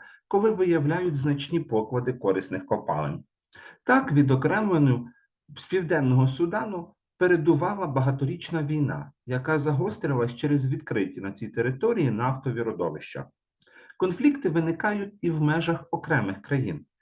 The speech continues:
наприклад, у Руанді, Лівії, Анголі, Сомалі, Судані,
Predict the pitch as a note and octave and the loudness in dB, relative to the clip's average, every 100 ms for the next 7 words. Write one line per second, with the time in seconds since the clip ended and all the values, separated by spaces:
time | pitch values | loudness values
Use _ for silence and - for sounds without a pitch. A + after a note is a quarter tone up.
0 | - _ F#3 G3+ G3+ G3 F3 - C#3 B2 | -20 _ -6 0 0 0 -2 2 2 4
1 | G2 B2 D3 C3 G#2+ - - G2 C#3+ C3+ | 2 0 0 -2 -4 -10 -10 -2 0 2
2 | A#2 A#2 A#2 - F3+ C3 G#2 A#2+ A#2+ - | 0 -4 -10 -10 -4 -2 0 -2 -2 -8
3 | - - F#3 F3 G#2+ F#2 G#2 - _ _ | -14 -12 -6 -4 -4 -4 -8 -12 _ _
4 | - G#3 C3+ G2 A2+ A#2 A#2+ | -10 -4 -2 -2 -2 -4 -8